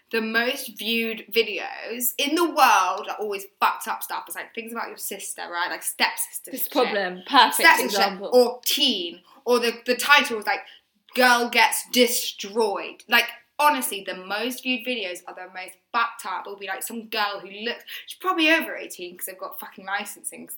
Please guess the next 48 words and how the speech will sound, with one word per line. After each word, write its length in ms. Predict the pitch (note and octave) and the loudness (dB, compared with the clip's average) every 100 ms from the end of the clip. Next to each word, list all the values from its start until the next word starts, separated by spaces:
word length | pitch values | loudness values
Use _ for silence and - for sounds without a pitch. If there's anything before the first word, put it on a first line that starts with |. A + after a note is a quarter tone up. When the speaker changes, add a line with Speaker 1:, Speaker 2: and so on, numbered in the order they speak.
| - | -14
Speaker 1:
agreements, 580 | F3+ E3+ E3 D#3 F3 - | -14 -12 -12 -10 -10 -6
right? 340 | E3+ F#3+ B3+ - - - _ | 0 0 0 -4 -18 -20 _
But 120 | B3 | -6
she 240 | A#3+ C4 A#3+ | -2 0 6
looks 280 | C#4+ D4 - | 6 6 0
ten. 480 | - B3+ B3 G#3 F3 - | 6 8 10 8 4 -6
She 160 | - | -4
looked 320 | C4+ - - - | 0 0 -2 -4
fifteen, 580 | C4+ - B3+ G#3+ F3+ | -4 -2 -4 -4 -6
ten 320 | - - A#3+ A#3 | -8 -2 -2 -2
years 160 | A3+ | -4
old. 120 | A3+ | -6
Like, 140 | G3 G#3+ | -6 -8
it's 100 | - | -10
disgusting. 840 | F#3+ - - - G3 - - F#3 | -8 -6 -6 -2 -2 -2 -8 -10
Like, 140 | F3 E3 - - - | -12 -14 -18 -14 -12
and 160 | F#3 | 0
that's 260 | A3 G3+ - - | 4 6 4 -6
a 120 | E3 _ | -12 _
big 280 | F#3+ F3+ F3 | -4 -4 -6
problem. 340 | E3 D#3 - D3+ | -12 -12 -12 -4
Speaker 2:
But 80 | B3 | 4
that's 220 | B3+ B3 | 6 6
the 80 | A#3 | 2
problem 240 | B3+ G#3+ | -2 -2
with 80 | G#3 | 2
Speaker 1:
Like, 100 | G#3 | 4
Speaker 2:
our 140 | G#3 C4+ | 8 10
Speaker 1:
OnlyFans, 160 | C#4 | 10
Speaker 2:
generation. 420 | G#3+ A3+ B3+ C4 C4 | 10 10 10 10 8
Speaker 1:
like, 200 | A3+ A3+ | 6 6
all 180 | C#4 | 4
this 160 | D4 D4 | 4 2
shit 280 | - D4 C4+ | 2 0 -2
that 120 | C#4+ | -2
you 80 | E4 | -12
think 160 | A3 A3+ | -12 -14
you 80 | G#3+ | -14
can 160 | A3 | -16
buy, 360 | F#3+ G3 - - | -6 -2 -2 -2
girls. 180 | - F#3 | -2 4
Speaker 2:
With 80 | G#3+ | 6
TikTok. 720 | - - G4 C#4+ G3 - - _ _ _ - | 6 6 8 8 8 4 -8 _ _ _ 4
Speaker 1:
Everything. 720 | - F#5 - B3+ G#3 F#3 - | 6 4 2 2 2 0 4
Speaker 2:
Okay, 260 | G#4+ F4+ | 6 6
Tik- 140 | - A4+ D5+ B4+ | 6 8 8 8
Speaker 1:
Everything. 160 | G#4+ | 0
TikTok's 400 | - A4+ C#5+ D5 | 2 4 4 0